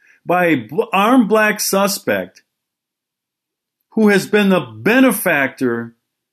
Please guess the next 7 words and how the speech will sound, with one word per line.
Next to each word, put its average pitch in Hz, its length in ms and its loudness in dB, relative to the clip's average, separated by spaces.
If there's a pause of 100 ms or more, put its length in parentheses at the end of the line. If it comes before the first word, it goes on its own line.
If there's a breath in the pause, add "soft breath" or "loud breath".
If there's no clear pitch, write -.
(1120)
of 175 240 -2
these 165 420 0
second 233 520 0
chance, 190 760 -2 (220)
alternatives 214 880 0
to 208 220 0
incarceration, 165 1200 0